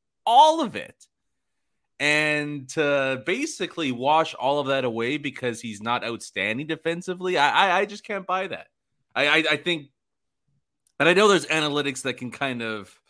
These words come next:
you know, take a lot of this into account and all that, but I just don't know how you can completely push away the environment that he's in, especially in the sec-,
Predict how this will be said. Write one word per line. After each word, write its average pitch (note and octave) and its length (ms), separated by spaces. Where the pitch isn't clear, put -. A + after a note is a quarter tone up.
you C#3+ 120
know, A2+ 200
take C3 240
a C3+ 40
lot B2+ 200
of A2 80
this A#2 160
into A2 240
account A2+ 400
and F#2+ 100
all D#2+ 140
that, E2+ 240
but A#2 100
I C#3+ 220
just B2+ 200
don't B2 180
know A2 100
how A2+ 160
you A2+ 180
can G2+ 480
completely C#3 720
push C3 320
away C3+ 240
the E3 140
environment G3 580
that D#2+ 160
he's D#2 180
in, D2+ 140
especially G3 480
in F3+ 60
the E3+ 100
sec-, F#3+ 320